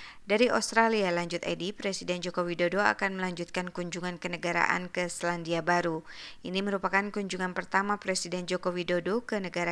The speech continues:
Kiwi sekaligus lawatan Presiden Indonesia yang pertama dalam tiga belas tahun terakhir.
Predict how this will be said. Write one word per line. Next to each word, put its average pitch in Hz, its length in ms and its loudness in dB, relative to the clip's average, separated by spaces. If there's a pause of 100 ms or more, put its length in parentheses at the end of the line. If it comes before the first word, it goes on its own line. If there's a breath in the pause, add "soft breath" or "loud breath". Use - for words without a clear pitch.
Kiwi 202 400 -4
sekaligus 175 640 -2
lawatan 185 480 0
Presiden 175 480 -4
Indonesia 170 720 0 (160 loud breath)
yang 175 160 -2
pertama 180 560 4
dalam 175 320 2
tiga 214 240 2
belas 170 240 -2
tahun 165 320 -4
terakhir. 170 480 2